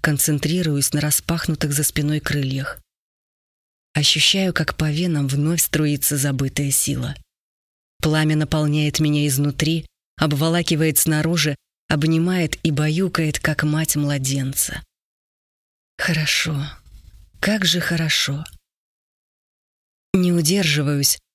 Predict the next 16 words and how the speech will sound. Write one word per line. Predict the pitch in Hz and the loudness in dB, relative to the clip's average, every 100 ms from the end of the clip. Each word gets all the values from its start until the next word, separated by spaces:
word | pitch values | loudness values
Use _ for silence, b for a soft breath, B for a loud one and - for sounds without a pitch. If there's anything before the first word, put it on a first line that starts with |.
| _ - | _ -6
смыкаю | - 185 180 - 202 180 - | -2 2 2 2 0 0 2
огненные | 196 175 160 156 160 | 0 2 2 4 2
перистые | 151 185 165 156 - 156 | 2 0 2 2 2 0
плоскости | 143 165 185 - 156 - 147 | 2 0 0 0 0 0 0
перед | 156 156 | 0 0
собой | - 160 151 196 170 - _ _ _ _ _ | 0 0 2 0 -2 -8 _ _ _ _ _
и | - | 0
оказываюсь | 180 170 214 214 196 180 180 175 - | 2 2 0 2 2 4 4 2 2
в | 170 165 | 0 2
объятиях | 151 160 180 - 165 - | 2 2 0 0 -2 2
огненного | 185 156 165 165 156 | 2 4 2 2 0
кокона. | - 165 151 135 131 135 - _ _ _ _ _ _ _ _ - | 0 -2 0 0 -2 -6 -12 _ _ _ _ _ _ _ _ -8
Век | 165 175 147 | -2 0 0
бы | 147 | -2
так | - 139 | -2 -2
жила. | 135 135 135 143 | -2 -2 -6 -8